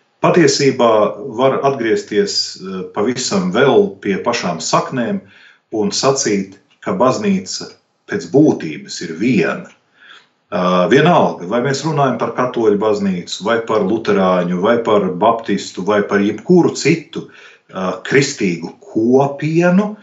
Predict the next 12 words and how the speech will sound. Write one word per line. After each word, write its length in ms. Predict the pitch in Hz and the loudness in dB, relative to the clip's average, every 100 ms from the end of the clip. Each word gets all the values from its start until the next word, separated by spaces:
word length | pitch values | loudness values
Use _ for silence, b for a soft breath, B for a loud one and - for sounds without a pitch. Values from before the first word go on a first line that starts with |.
| B B B | B B B
jo 340 | 110 127 117 | -2 2 4
baznīca 600 | 101 151 120 110 98 - | 4 2 2 -2 -4 -4
ir 80 | 92 | -8
viena, 500 | 107 175 185 160 - - | -4 0 2 0 -2 -6
un 280 | 127 117 101 | -6 -6 -6
kāpēc 380 | 123 113 101 - | -4 0 0 -2
es 120 | - | -6
to 120 | 95 | -6
saku? 480 | - - - - 135 B B - | -2 -2 -2 -4 -8 B B -6
Tādēļ, 400 | - 135 123 - | 2 4 2 2
ka 140 | 143 | 0
apustulis 420 | 147 - 135 - | 0 0 2 2